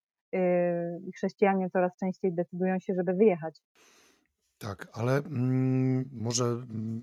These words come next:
Speaker 2: zos-, zostańmy na chwilę w Ziemi Świętej, rozumianej, e, nie, nie wiem, może wąsko, może szeroko, e, ale rozumianej przez ciebie, bo pe-, na pewno wielokrotnie udało ci się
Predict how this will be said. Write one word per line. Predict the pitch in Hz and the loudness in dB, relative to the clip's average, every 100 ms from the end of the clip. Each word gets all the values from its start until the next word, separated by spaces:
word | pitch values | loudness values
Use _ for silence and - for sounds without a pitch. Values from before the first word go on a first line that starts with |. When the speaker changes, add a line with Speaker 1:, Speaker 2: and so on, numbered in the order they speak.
| 135 | -8
Speaker 2:
zos-, | 110 110 123 | -8 -8 -6
zostańmy | 117 - 151 165 120 | -6 -2 -2 0 -2
na | 113 | -4
chwilę | - 117 110 | -4 -4 -4
w | 98 101 127 104 - _ | -6 -2 0 0 -6 _
Ziemi | 104 104 101 | -6 -4 -4
Świętej, | - 107 92 107 120 - - - - - | -6 -8 -6 -4 -4 -4 -18 -20 -20 -10
rozumianej, | 123 120 131 135 135 127 123 127 | -4 -2 0 2 2 2 0 -2
e, | 120 117 117 117 113 _ _ _ _ _ _ _ _ | -2 -2 -2 -2 -4 _ _ _ _ _ _ _ _
nie, | 190 | -2
nie | 170 | 0
wiem, | 147 120 | 0 2
może | 131 127 | 2 2
wąsko, | 107 143 139 - | 2 0 0 0
może | 120 135 127 | 2 4 2
szeroko, | - 113 104 107 123 - - - - - 120 | 0 -2 -2 -2 -2 -4 -16 -20 -20 -12 -4
e, | 120 120 123 131 - | 0 2 2 0 -2
ale | 139 170 | 2 2
rozumianej | 165 170 175 170 | 4 4 4 4
przez | - - | 0 -2
ciebie, | - 156 110 107 | 0 0 0 -6
bo | 101 123 120 _ | -2 -4 -4 _
pe-, | 135 123 127 117 | -4 -2 -4 -4
na | 123 | -2
pewno | 165 147 | 0 0
wielokrotnie | 120 131 120 139 143 139 | 2 2 2 2 0 -2
udało | 120 127 123 | 0 2 2
ci | 113 | 0
się | - 120 117 | -2 -2 -2